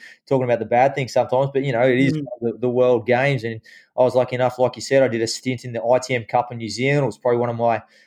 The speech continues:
Speaker 1: favourite experiences ever, and it was, you know, a really good group of guys. It was a young Zach Gilford, a young Israel Dagg, a couple of superstars in the making
Speaker 2: Y-,
Speaker 1: there.
Speaker 2: yeah,
Speaker 1: Great
Speaker 2: yeah.
Speaker 1: town, and I was, it was just great to be in,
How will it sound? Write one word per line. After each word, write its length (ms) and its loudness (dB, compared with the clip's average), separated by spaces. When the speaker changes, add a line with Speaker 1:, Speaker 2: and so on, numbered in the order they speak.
Speaker 1:
favourite 360 4
experiences 600 -4
ever, 400 4
and 260 -4
it 80 -6
was, 360 -6
you 80 -6
know, 80 2
a 40 -2
really 280 2
good 220 -2
group 240 0
of 100 -8
guys. 400 4
It 40 -8
was 60 -8
a 60 -8
young 240 -2
Zach 320 -2
Gilford, 380 -2
a 20 -18
young 240 -6
Israel 460 -2
Dagg, 360 2
a 220 -20
couple 200 -6
of 40 -10
superstars 640 -4
in 60 -16
the 80 -12
making 320 -4
Speaker 2:
Y-, 100 -14
Speaker 1:
there. 300 4
Speaker 2:
yeah, 180 -4
Speaker 1:
Great 220 2
Speaker 2:
yeah. 260 -4
Speaker 1:
town, 120 -2
and 140 -6
I 100 4
was, 120 0
it 60 0
was 160 2
just 160 0
great 220 4
to 60 -14
be 280 2
in, 180 -12